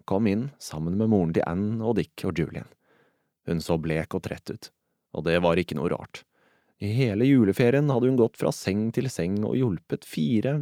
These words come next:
virkelig syke julegjester, for ikke å snakke om at hun hadde måttet trøste Timmy og gå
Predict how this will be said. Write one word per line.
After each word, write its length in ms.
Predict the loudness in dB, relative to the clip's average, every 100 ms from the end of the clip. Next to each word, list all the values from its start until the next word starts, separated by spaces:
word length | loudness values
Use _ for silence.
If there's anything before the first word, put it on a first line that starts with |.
| -2
virkelig 600 | -2 -4 -8 -8 -6 -6
syke 480 | -6 -6 -6 -6 -2
julegjester, 720 | 0 0 -4 -10 -12 -14 -14 _ _ _ _ _
for 160 | -6
ikke 120 | -4 -4
å 40 |
snakke 240 | -4 -4
om 80 | -6
at 120 | -4
hun 120 | -2 -2
hadde 140 | -2
måttet 240 | -4 -4 -2
trøste 400 | -4 -4 -10 -2
Timmy 380 | -2 0 -2 -4
og 160 | -4 0
gå 100 | 0